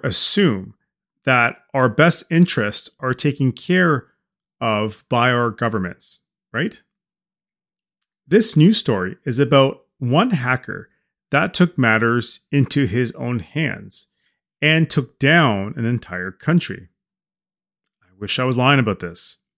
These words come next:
According to various recent news reports and from observers of North Korea, they began to notice that the country began, began to have some major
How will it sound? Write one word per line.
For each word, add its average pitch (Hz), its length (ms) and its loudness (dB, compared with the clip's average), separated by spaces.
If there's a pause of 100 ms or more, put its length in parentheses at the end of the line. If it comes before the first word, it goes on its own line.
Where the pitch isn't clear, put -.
(1800)
According 208 680 2
to 151 520 6
various 151 720 2
recent 135 320 0
news 117 260 -2
reports - 840 -8 (720)
and 123 240 -2
from 135 180 0
observers 143 760 0
of 120 260 -8
North 120 360 -4
Korea, 120 560 -4 (800)
they 165 100 4
began 175 420 2
to 185 160 0
notice 135 640 0 (120)
that 131 380 -6
the 135 80 -6
country 185 400 2
began, 135 540 0 (160)
began 143 260 -2
to 131 80 -2
have 123 260 0
some 113 300 0
major 147 560 2